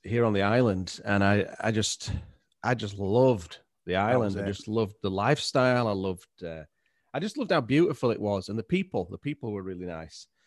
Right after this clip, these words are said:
Speaker 2: Yeah.
Speaker 1: So <clears throat> I, I always wanted to get out of the U K. You know, it's, it was always an ambition to, to live in a different country. And, you know, I don't speak any other languages. And so,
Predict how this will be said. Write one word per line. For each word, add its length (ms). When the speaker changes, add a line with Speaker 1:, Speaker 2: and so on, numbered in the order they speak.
Speaker 2:
Yeah. 160
Speaker 1:
So 480
<clears throat> 80
I, 440
I 80
always 200
wanted 200
to 80
get 140
out 180
of 100
the 120
U 140
K. 360
You 80
know, 100
it's, 300
it 100
was 100
always 220
an 100
ambition 500
to, 260
to 200
live 480
in 80
a 60
different 400
country. 500
And, 460
you 80
know, 80
I 60
don't 260
speak 340
any 180
other 140
languages. 840
And 280
so, 460